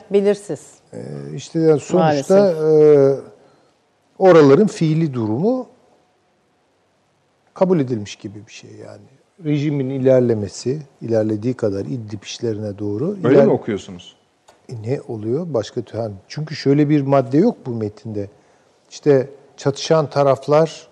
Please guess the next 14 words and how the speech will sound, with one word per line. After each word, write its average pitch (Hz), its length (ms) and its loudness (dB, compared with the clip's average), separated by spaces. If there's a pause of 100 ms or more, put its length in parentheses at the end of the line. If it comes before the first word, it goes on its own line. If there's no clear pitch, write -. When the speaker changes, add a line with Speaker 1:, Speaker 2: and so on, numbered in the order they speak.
Speaker 1:
İstişare. - 460 -16
Speaker 2:
şuraya 147 460 6
geri, 123 380 2
geri 120 240 0
çekilecekler, 107 840 -8
şu 127 320 -4
bölgeye 113 460 2
geri 104 280 -4
çekilecek, 104 500 -10
böyle 110 180 -4
bir - 60 -20
şey 117 220 -6
var 214 180 -2
mı? 110 260 -10